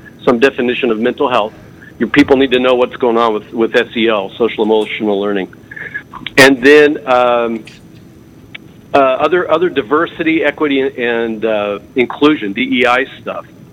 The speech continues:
So especially here in California, I don't know about other states, but they are flooding the zone with this D E I and S E L money under the guise of covid money. It has nothing to do with covid,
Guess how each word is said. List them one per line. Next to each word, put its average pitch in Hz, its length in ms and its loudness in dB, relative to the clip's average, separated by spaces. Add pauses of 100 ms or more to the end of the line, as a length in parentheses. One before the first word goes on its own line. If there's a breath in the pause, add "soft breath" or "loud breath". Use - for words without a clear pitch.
(320 loud breath)
So 143 220 6
especially 185 420 0
here 175 140 4
in 160 80 -2
California, 143 840 -2
I 135 80 0
don't 156 140 0
know 143 100 -2
about 123 200 -2
other 143 200 -4
states, 107 420 -6
but 127 320 2 (580 loud breath)
they 160 180 6
are 139 160 0 (240)
flooding 185 460 2
the 151 120 -2
zone 113 580 -2
with 127 220 0
this 127 180 2 (100)
D 160 320 0
E 151 60 2
I 147 240 2
and 123 280 -6
S 135 200 0
E 139 160 -2
L 123 160 0
money 113 540 -2 (560)
under 175 220 6
the 160 100 0
guise 131 320 0
of 107 140 -10
covid 113 840 -2
money. 98 380 -4
It - 140 -4
has 143 100 6
nothing 165 280 2
to 131 60 0
do 165 140 4
with 156 120 -2
covid, 120 420 -2